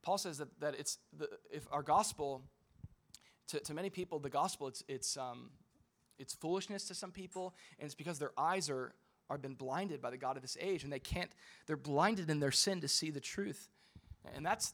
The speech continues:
that's a, that's enough blindness for one person to deal with. Willful blindness, it's like putting your hands over already blind eyes. Do you know what I'm saying? That Jesus wants to open. A-, and so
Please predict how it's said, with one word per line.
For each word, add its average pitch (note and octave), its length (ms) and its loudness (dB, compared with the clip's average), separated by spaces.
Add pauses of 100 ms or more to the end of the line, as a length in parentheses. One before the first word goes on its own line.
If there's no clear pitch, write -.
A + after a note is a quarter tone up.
that's G3+ 260 6
a, D#3 120 -2
that's A#3 260 2
enough D#3+ 420 2
blindness D#3 440 2
for C3+ 120 -4
one C#3+ 160 -4
person D3 320 -4
to B2 60 -12
deal D3+ 180 -6
with. C3 160 -8 (280)
Willful A3+ 520 2
blindness, C4 760 0 (1160)
it's - 120 -6
like G3+ 140 0
putting A#3 200 0
your G#3+ 100 2
hands F3+ 300 0
over F3 340 0
already D#3+ 260 2
blind D3 280 0
eyes. E3+ 340 -4
Do D3 80 -8
you D#3 60 -2
know F3 40 -2
what E3+ 40 -2
I'm E3 40 -6
saying? F#3 260 -6 (200)
That D3 120 -2
Jesus E3+ 340 2
wants D#3 200 -4
to C3+ 80 -6
open. G#3 260 -8 (1040)
A-, E3 120 -2
and E3+ 140 4
so E3 340 4